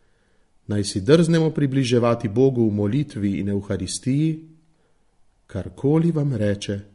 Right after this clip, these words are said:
storite. Molimo. Marija, pomagaj, kraljica Slovencev. Hvala ti, ker lahko ob tebi doživljamo, kako nam je najvišji, vsemogočni in dobri Bog blizu.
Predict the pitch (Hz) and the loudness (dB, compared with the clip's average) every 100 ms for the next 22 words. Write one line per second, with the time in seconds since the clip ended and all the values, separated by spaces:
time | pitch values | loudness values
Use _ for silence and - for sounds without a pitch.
0 | _ - - - 107 90 - - - _ | _ -12 -6 -2 -2 -2 -10 -20 -20 _
1 | _ _ _ _ _ _ _ _ _ _ | _ _ _ _ _ _ _ _ _ _
2 | _ _ _ _ 107 101 101 139 113 90 | _ _ _ _ -4 -2 0 0 -2 -8
3 | - _ _ _ _ _ _ - - - | -20 _ _ _ _ _ _ -20 -20 -12
4 | - 107 131 180 180 190 139 143 156 165 | -4 0 4 4 6 4 4 4 4 4
5 | 160 160 151 151 156 156 143 151 139 143 | 2 2 2 2 0 -2 0 0 2 2
6 | 120 - 87 - _ _ _ _ _ _ | 0 -4 -12 -14 _ _ _ _ _ _
7 | - 104 110 113 110 156 156 156 156 143 | -8 -2 2 2 0 -4 0 0 0 0
8 | - 135 127 - 127 123 107 101 - 135 | 0 0 0 2 2 2 0 -2 0 2
9 | 143 139 139 139 - _ _ _ - - | 2 2 -2 -6 -16 _ _ _ -6 0
10 | 165 156 139 120 110 143 156 170 - 175 | 4 4 4 2 2 2 2 0 0 -2
11 | 170 143 160 165 156 147 147 - 143 143 | -2 2 4 4 4 2 0 0 2 2
12 | 127 127 127 123 107 120 120 110 107 90 | 2 2 2 0 0 0 0 -2 0 -2